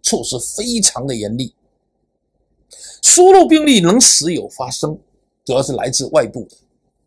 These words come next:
大陆现在的病例，尤其是两个月以来已经发生四次的德尔塔病毒引发的疫情，这会加剧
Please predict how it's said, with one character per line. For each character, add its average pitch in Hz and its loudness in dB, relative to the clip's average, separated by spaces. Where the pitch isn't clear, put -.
大 165 4
陆 180 -2
现 165 2
在 143 0
的 127 -6
病 139 -4
例， 147 -8
尤 214 0
其 180 0
是 160 -2
两 127 0
个 262 4
月 240 2
以 113 -8
来 104 0
已 156 -8
经 151 -4
发 165 0
生 160 -6
四 254 0
次 151 0
的 117 -6
德 214 6
尔 233 6
塔 127 -6
病 220 -2
毒 302 0
引 107 -6
发 143 -2
的 135 -4
疫 123 -6
情， 107 -8
这 202 0
会 151 2
加 196 2
剧 226 -6